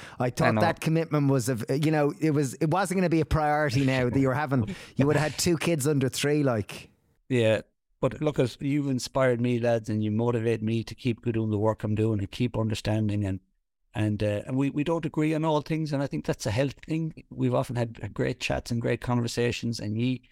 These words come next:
Speaker 2: challenge me, and we might, uh, agree to disagree. And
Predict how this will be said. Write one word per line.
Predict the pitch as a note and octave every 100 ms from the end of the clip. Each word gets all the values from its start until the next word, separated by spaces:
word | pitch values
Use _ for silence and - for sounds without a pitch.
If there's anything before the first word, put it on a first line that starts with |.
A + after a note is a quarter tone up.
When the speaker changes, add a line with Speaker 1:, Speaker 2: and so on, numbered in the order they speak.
| _ _ -
Speaker 2:
challenge | C3+ B2 B2 A#2
me, | A#2+ A#2+
and | A2 G#2 _ _ -
we | C#3+
might, | C3 B2+ - -
uh, | -
agree | D#3+ C3 C3 B2+
to | -
disagree. | B2+ - A2 A2+ A2+
And | G#2